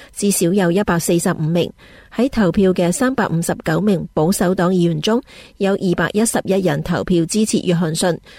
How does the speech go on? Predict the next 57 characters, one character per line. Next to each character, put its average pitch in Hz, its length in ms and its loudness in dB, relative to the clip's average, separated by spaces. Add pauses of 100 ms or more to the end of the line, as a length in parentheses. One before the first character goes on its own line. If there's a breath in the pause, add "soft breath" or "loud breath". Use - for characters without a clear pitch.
(180 loud breath)
想 247 260 0
要 254 140 2
罷 160 200 0
免 170 240 0
佢 175 320 2
嘅 190 240 0
有 165 220 0
一 196 140 2
百 175 160 -2
四 175 200 0
十 170 180 0
八 170 160 -2
人。 156 260 -2 (280 loud breath)
投 185 160 0
票 190 200 2
結 190 180 0
果 170 240 0
出 233 160 0
爐 175 160 2
後， 165 300 0 (200 loud breath)
約 226 120 2
翰 208 180 2
遜 190 220 0
表 180 160 2
示 185 160 0
同 170 260 -2
意， 175 240 -2 (260 loud breath)
希 277 120 0
望 208 200 2
大 156 180 -2
家 180 140 0
開 196 240 0
始 160 140 2
關 226 240 0
心 240 240 0
其 220 180 0
他 196 140 0
議 151 220 -2
題。 185 260 -2 (380 loud breath)
約 226 140 2
翰 185 180 2
遜 185 260 0
承 160 140 0
諾 156 240 0 (240 loud breath)
佢 180 180 0
保 170 240 0
住 190 180 0
首 170 240 0
相 185 240 0
職 202 200 0
位 175 180 0
後， 170 240 0 (240 loud breath)
將 240 180 2
實 202 200 -2
施 208 200 0
減 165 300 -2
稅。 208 220 0